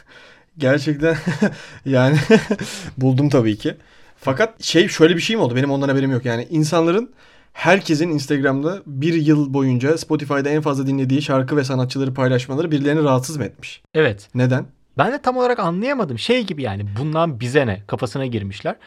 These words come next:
Speaker 2: Abi tamam, bundan bize neyse o insanı sen zaten takip ediyorsun.
Speaker 1: Sosyal medyanı kapatabilirsin abi. Çok basit ki. Bunun çözümü çok basit. Yani bu süre gelen her trendte, her dijital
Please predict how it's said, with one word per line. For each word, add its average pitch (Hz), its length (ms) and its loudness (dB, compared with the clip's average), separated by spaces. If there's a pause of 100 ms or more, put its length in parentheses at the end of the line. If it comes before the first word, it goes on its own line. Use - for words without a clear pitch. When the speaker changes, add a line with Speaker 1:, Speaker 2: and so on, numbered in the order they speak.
(220)
Speaker 2:
Abi 185 180 0
tamam, 208 240 0
bundan 185 300 0
bize 202 180 2
neyse 180 200 -2
o 190 120 -2
insanı 175 240 -4
sen 190 140 -4
zaten 175 220 -4
takip 208 380 2
ediyorsun. 117 360 0
Speaker 1:
Sosyal 208 420 2
medyanı 185 240 2
kapatabilirsin 190 640 -4
abi. 101 240 -6
Çok - 360 -12
basit 143 280 -6
ki. 123 140 -6
Bunun 151 180 0
çözümü 190 280 -2
çok 202 200 0
basit. 127 200 0
Yani 160 200 0 (300)
bu 170 160 -2
süre 214 260 2
gelen 214 260 2
her 240 440 2
trendte, 151 560 2 (280)
her 190 300 2
dijital 180 520 0